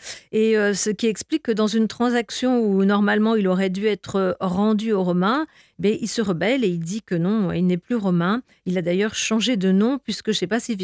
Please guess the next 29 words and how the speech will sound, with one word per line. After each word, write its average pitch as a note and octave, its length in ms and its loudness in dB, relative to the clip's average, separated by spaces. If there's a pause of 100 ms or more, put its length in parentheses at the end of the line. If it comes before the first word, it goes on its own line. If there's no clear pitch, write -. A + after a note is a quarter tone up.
je E3+ 80 -6
vais F#3+ 100 0
bien G#3 200 0
prononcer, F#3+ 640 0 (540)
euh, F#3 160 0
parce F#3 240 -4
que G3 80 0
je F3+ 120 -2
ne F3+ 60 2
sais F#3 160 -2
pas A#3+ 140 -2
parler G#3 320 0
le F#3 100 0
chérusque G3+ 680 -2 (500)
ou A3+ 280 0
le G3 100 2
bructère G#3 760 -2
ou F#3+ 160 0
le F3+ 120 2
mars, A3+ 340 0
puisque - 240 -10
ces F#3 160 -2
trois F#3+ 200 -2
peuples G3 460 -2 (280)
sont G3 220 0
présents G#3 440 0
ici G3+ 320 -2
en F#3+ 80 2
Germanie. F#3+ 560 2